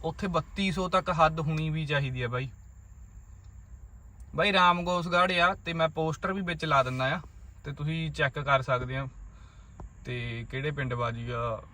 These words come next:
ਤੇ ਆਪਾਂ ਹੁਣ ਪੋਸਟਰ ਸ਼ੋ-, ਉਹ ਕਰ ਦਿੰਦੇ ਆ ਤੁਹਾਡੇ ਨਾਲ ਸ਼ੇਅਰ।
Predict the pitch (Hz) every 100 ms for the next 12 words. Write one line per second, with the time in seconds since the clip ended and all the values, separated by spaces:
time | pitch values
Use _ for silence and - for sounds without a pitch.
0 | - - - - - - - 131 131 147
1 | 151 147 151 143 175 170 151 139 147 147
2 | 139 131 131 135 131 135 131 131 131 135
3 | 147